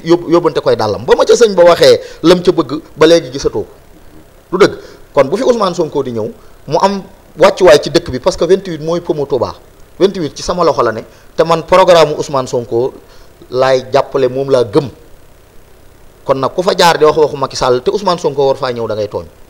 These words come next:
Ñun bàyyee nañ leen ak seen lépp. Li sëñ bi wax ci dëkk bi, ci loolu la ñuy dox. Mais suñu leader nag, bu fiy ñëw, nan nu ko bàyyee. Parce que nag, man, lu, lu yàggul, bi ñu libéré Moustapha Lo Junior rek,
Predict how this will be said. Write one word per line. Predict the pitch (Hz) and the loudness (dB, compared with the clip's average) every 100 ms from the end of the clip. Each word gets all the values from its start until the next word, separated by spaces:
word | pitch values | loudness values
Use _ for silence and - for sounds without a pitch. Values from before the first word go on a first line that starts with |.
| _ - _ - - - | _ -20 _ -20 -20 -12
Ñun | 120 120 | -10 -2
bàyyee | 127 127 123 | 2 4 2
nañ | 117 | 0
leen | 113 110 | -4 -4
ak | - | -6
seen | 113 101 | -10 -4
lépp. | 143 - - _ - - | -4 -4 -20 _ -20 -12
Li | 117 | -6
sëñ | 139 160 | -4 -2
bi | 139 | -2
wax | 139 | -4
ci | - | -4
dëkk | 127 - 143 | -8 -8 -10
bi, | |
ci | - | -8
loolu | 127 120 113 | -2 0 -2
la | |
ñuy | 101 | -6
dox. | 95 - - - - 85 | -14 -18 -20 -20 -20 -10
Mais | 117 127 | -4 -4
suñu | 147 151 143 | -6 -8 -4
leader | 147 139 120 | 2 2 2
nag, | 110 | -6
bu | 120 | -8
fiy | 151 | -8
ñëw, | 135 123 | -6 -6
nan | 113 113 | -6 -8
nu | |
ko | 107 101 | -10 -8
bàyyee. | 107 110 104 - - - - - - - - - - _ - - - - _ _ - | -6 -6 -6 -12 -20 -20 -20 -20 -20 -20 -20 -20 -20 _ -20 -20 -20 -20 _ _ -14
Parce | 113 | -10
que | 101 | -6
nag, | 117 - - - - _ _ - - | -6 -6 -16 -20 -20 _ _ -12 -8
man, | 120 131 453 - - 82 | -6 -6 -8 -16 -16 -12
lu, | 131 143 131 | -8 -8 -6
lu | 135 143 | -8 0
yàggul, | 139 131 147 | 2 2 -2
bi | 147 139 | -8 -8
ñu | 143 143 - | -6 -8 -6
libéré | 139 160 147 139 | -2 2 4 4
Moustapha | 131 127 135 123 | 0 -4 -4 -2
Lo | 117 117 | -2 -4
Junior | 107 113 101 | -6 -6 -6
rek, | 117 | -8